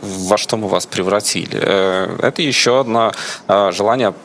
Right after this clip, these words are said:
пнуть, ткнуть, э, каким-то образом указать место. Для, э, злорадствующего электората, который вас изначально не любит,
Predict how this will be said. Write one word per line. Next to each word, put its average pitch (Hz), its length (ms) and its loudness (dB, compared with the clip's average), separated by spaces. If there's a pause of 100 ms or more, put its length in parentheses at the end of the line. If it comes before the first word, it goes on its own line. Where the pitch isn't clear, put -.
пнуть, 107 580 -2
ткнуть, 110 560 -2
э, 101 140 2
каким-то 95 360 -4
образом 98 380 -2
указать 95 380 -2
место. 113 420 0 (340)
Для, 139 1040 2
э, - 60 -2
злорадствующего 139 1000 2
электората, 107 580 2
который 98 400 0
вас 98 260 2
изначально 92 560 0
не 90 140 -6
любит, 92 300 -4